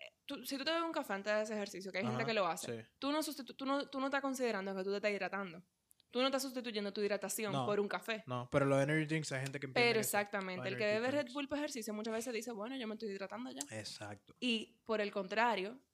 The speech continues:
Speaker 2: Te está
Speaker 1: el
Speaker 2: deshidratando.
Speaker 1: te está deshidratando porque la cafeína del, la bebida energizante, al igual que la del café, funciona como un diurético. Entonces, si tú tienes que asegurarte de tener una rehidratación adecuada. Y como quiera,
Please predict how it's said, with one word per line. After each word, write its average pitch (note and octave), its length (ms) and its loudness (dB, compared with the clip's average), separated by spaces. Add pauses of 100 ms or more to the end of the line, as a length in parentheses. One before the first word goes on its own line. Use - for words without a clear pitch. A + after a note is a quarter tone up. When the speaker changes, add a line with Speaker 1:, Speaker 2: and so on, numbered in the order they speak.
(140)
Speaker 2:
Te - 80 -14
está - 140 -6
Speaker 1:
el A2 40 -4
Speaker 2:
deshidratando. F3+ 800 2
Speaker 1:
te A#3+ 60 -12
está A3 180 -2
deshidratando G3+ 460 0
porque G#3 200 0
la G3 100 2
cafeína G#3 720 -2
del, A3 720 0
la A#3 120 0
bebida A3 160 2
energizante, A#3 480 -2
al G3+ 100 -2
igual F#3 200 -2
que A3 60 -4
la A3 100 2
del A3+ 100 0
café, A3+ 280 -8 (320)
funciona A3+ 480 2
como G#3 260 -2
un G3+ 120 -4
diurético. G3 480 2
Entonces, G#3 280 -4
si A3 120 -4
tú - 260 -12
tienes A#3 220 0
que B3+ 60 -4
asegurarte B3 320 -4
de G3+ 60 -4
tener G3 200 -4
una G#3 160 -2
rehidratación G#3 800 -2
adecuada. G3 580 -2 (400)
Y C4 180 -4
como E4+ 260 0
quiera, G3+ 400 -2